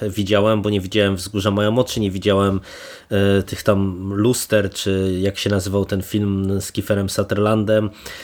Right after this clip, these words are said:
E, także to, to nie jest tak, że ja mam pełen przegląd jego twórczości, ale w zasadzie wszystko, co widziałem, e,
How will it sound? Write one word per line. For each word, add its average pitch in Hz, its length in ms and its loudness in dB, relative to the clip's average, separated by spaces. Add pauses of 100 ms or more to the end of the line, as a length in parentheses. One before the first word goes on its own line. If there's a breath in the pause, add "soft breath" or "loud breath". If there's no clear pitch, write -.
(180 loud breath)
E, 107 260 2
także 110 380 0
to, 123 140 0
to 113 140 -2
nie 135 120 4
jest 127 140 0
tak, 113 140 2
że 127 80 -2
ja 127 60 2
mam 120 200 0
pełen 120 320 2
przegląd 110 400 0
jego 117 160 0
twórczości, 143 720 -2
ale 135 240 2 (480)
w 113 80 -8
zasadzie 131 400 0
wszystko, - 440 0
co 123 160 0
widziałem, 113 640 2
e, - 20 2